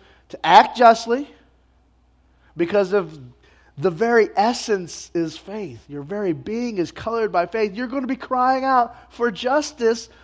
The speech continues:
like God cries out for justice." Now, I'm not talking about justice as, like, we want everyone to be fair.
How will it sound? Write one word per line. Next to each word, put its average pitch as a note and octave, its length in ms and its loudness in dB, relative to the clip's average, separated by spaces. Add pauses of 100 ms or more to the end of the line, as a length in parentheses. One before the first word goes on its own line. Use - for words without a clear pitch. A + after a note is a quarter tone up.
(600)
like A#3 320 0
God D4+ 380 0
cries G#3 400 -6
out E3 220 0
for E3 140 -8
justice." B2+ 960 -16 (1400)
Now, G3 60 -6
I'm A3+ 80 -4
not C#4+ 140 0
talking A3+ 260 0
about G#3 340 -2
justice F#3 560 -2
as, E3+ 140 -10
like, D3+ 180 0
we D3 100 -6
want D#3+ 220 -4
everyone D#3 320 -4
to D3 80 -12
be D3+ 80 -10
fair. A#2 760 -8